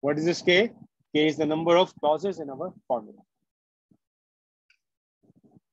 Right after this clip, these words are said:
Okay, and why this is, why this is the case that this is going to happen? Because we said that this is an independent set, right? So if this is an independent set,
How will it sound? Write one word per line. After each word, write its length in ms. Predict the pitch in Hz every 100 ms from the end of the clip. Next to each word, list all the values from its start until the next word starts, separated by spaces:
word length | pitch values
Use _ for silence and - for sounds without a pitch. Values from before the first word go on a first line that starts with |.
| _ - _ - - _ _ _ _ _ _ 202
Okay, 140 | 220
and 120 | 170
why 300 | 160 180 220
this 220 | 214 226
is, 280 | 233 202 - 208
why 300 | 165 185 220
this 260 | 196 208
is 100 | 233
the 80 | 208
case 280 | 226 233 220
that 120 | 233
this 200 | 202 214
is 120 | 226
going 200 | 185 214
to 80 | 202
happen? 360 | 202 208 269 240
Because 380 | 180 175 165 131 -
we 140 | 180
said 320 | - - 240
that 160 | 240 202
this 140 | 214
is 140 | 233 226
an 80 | 202
independent 560 | 185 175 170 151 135
set, 100 | - -
right? 160 | 233 240
So 380 | - 180 170 -
if 180 | 208
this 200 | 180 214
is 100 | 254
an 100 | 247
independent 600 | 214 208 196 190 165 160
set, 160 | 254 294